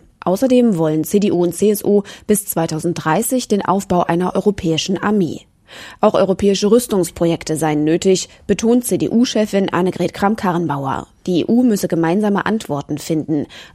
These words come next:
auf Schicksalsfragen wie die klimatischen Herausforderungen oder den E-U-Außengrenzenschutz.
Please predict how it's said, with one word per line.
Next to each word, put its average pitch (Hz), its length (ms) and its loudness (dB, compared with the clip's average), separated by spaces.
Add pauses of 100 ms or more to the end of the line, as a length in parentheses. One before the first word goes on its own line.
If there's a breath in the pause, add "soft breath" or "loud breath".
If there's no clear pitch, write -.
auf 165 120 -2
Schicksalsfragen 196 840 0
wie 165 180 0
die 147 80 -6
klimatischen 175 640 -2
Herausforderungen 185 960 2 (260 loud breath)
oder 233 260 4
den 185 340 2
E-U-Außengrenzenschutz. 185 1700 -2